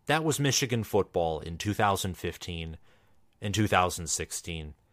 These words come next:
And that was supposed to be Michigan football in two thousand seventeen, but didn't happen. Michigan has been known, well documented under the Jim Harbaugh era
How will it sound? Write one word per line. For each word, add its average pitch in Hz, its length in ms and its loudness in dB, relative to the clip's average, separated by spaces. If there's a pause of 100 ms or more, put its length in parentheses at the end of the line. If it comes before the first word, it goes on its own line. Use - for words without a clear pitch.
(500)
And 131 120 2
that 131 140 4
was 147 300 8
supposed - 460 4
to 107 60 -2
be 95 140 -2
Michigan 87 400 -4
football 82 540 -2
in 82 100 -8
two 98 160 -2
thousand 85 420 -2
seventeen, 80 680 -6 (580)
but 113 300 4 (800)
didn't 131 180 0
happen. 104 380 -2 (960)
Michigan 127 680 4
has 104 380 0
been 92 640 0 (300)
known, 101 640 2 (280)
well 117 340 4
documented 95 680 0
under 85 220 -4
the 80 120 -6
Jim 95 240 -4
Harbaugh 87 460 0
era 80 240 -4